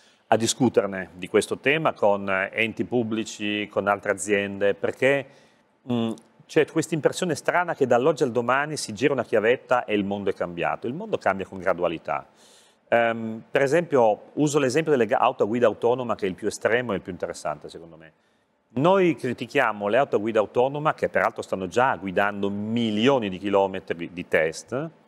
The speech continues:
e in alcune zone sono anche permesse sulla pubblica strada, però, mm,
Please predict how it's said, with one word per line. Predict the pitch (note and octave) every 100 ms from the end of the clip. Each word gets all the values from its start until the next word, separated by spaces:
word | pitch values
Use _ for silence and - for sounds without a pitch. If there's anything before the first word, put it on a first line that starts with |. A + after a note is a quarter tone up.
| _ _ _ _ _ _
e | A2
in |
alcune | G#2+ A#2 A2 G2
zone | G#2 A#2 G#2+
sono | G2
anche | G2+ G#2+
permesse | - G2 G2 G2+ F#2
sulla | - F2 E2
pubblica | F#2+ F2 F2+ E2
strada, | - - E2 E2 G#2+ - - - _ _
però, | F#3 E3+ C3 - - -
mm, | D#3+